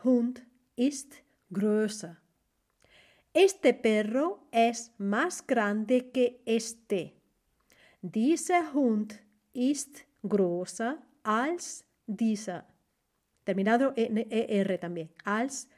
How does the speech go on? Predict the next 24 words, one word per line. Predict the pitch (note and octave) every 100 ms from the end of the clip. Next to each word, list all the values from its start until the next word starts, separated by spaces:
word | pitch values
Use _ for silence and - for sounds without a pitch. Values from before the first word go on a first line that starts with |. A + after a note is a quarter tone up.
| _
dieser. | G#3 A3 G#3+ G#3 G3 F#3 F3+ D#3 - _ _ _ -
Als | G3 G3 - _
dieser. | G#3 G#3 G3+ - - - _ _ _ _ -
Pero | F#3+ F#3+
muchas | A3 B3 A#3
veces | A#3 A#3+ A#3+ B3
no | B3
se | B3+ A#3+
oye | B3 G#3
la | G3
R | B3+ C4 C4 F#4+ - -
final | - G#3+ A3+ C4+
y |
se | A#3+
dice | G3+ G#3 A3+ -
dieser, | - G3+ G3 F3 - _ _ _ _
dieser. | F#3+ G3 F#3+ G3 - -
Se | -
parece | G3+ G3+
una | A3 G3+ F3+
A. | E3+ - _ _ _ -
Una | F#3+ F3+
A | F#3
medio, | F#3+ F#3+ F#3+ F3+ F3+